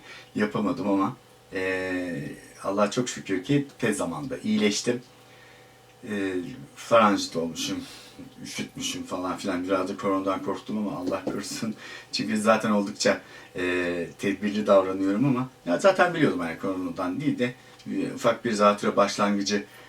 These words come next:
e, olmuş. Ateşim falan da çıkınca, e, ciddi kendimden de korkmuştum. E, ve neyse ki, e, öyle bir şey yokmuş. Ee, sağ salim iki gün,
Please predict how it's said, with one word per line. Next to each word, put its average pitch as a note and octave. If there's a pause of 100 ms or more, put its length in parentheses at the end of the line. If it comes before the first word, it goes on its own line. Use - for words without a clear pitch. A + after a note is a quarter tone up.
(180)
e, F2
olmuş. G2+ (360)
Ateşim G2+
falan G2
da F#2+
çıkınca, G#2+
e, A2 (480)
ciddi G2
kendimden F#2
de F2+ (120)
korkmuştum. G2+ (680)
E, F2+
ve G#2
neyse G2+
ki, G#2+
e, F#2
öyle F2
bir -
şey - (400)
yokmuş. A2+ (500)
Ee, D#2
sağ -
salim E2+
iki -
gün, E2+